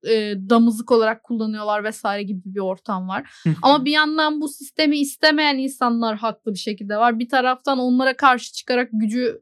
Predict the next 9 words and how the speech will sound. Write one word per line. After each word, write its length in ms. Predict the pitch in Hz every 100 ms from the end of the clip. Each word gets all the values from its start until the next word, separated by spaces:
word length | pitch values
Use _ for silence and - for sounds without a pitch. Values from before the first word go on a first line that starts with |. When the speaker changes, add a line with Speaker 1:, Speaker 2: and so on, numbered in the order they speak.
| -
Speaker 1:
elinde 440 | 233 226 233 240
alıp 440 | 233 233 233 233 -
yozlaşmış 640 | 226 214 202 208 - - 220
insanlar 500 | 190 208 190 190 180
var 220 | 185 -
vesaire. 480 | - - - - - _ - _ _ _ _
Hunger 500 | 320 480 494 330 359
Games'te, 460 | 440 - 285 269 - _ _ _ _ _ _ _ -
e, 380 | 233 226 220